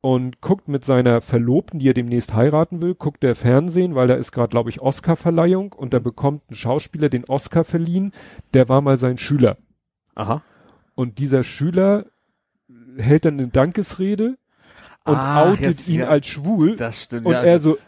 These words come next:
Speaker 1: ne, ihm fällt alles aus dem Gesicht, seiner Freundin auch.
Speaker 2: Ja.
Speaker 1: Und dann versucht er sich ja im Laufe des Films, sich und seiner Umgebung
Speaker 2: Ich
Speaker 1: zu
Speaker 2: glaub,
Speaker 1: beweisen,
Speaker 2: gesehen
Speaker 1: dass er
Speaker 2: hab
Speaker 1: nicht
Speaker 2: ich ihn
Speaker 1: schwul ist.
Speaker 2: selbst nie, aber die, die,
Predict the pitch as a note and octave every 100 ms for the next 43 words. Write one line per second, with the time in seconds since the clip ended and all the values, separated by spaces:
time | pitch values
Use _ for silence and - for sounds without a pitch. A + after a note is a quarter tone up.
0 | _ _ _ D#3 G#3 E3+ G3 - F#3 E3+
1 | F3+ E3+ E3+ F#3 E3 F#3 - D3 C3 D#3
2 | D3+ C3 C#3 F3+ C3 B2+ C3+ C#3+ C#3 D3
3 | D3+ F3+ D3+ D3+ D#3+ C#3 C3 C3 D3+ D3+
4 | C#3 - D#3 F#3 C3+ E3+ E3 C3 C#3 C#3+
5 | C3 A#2 D3+ F3+ A#2 D3 C3 B2+ D3 D3
6 | D#3 D3 D3 C#3+ C#3 D3 D#3 D#3 E3 D3+
7 | C3+ - A#2 A2+ - C3 B2 B2+ F#3 B3
8 | - C3+ B2+ A#2+ C#3 F#3+ - B2+ A2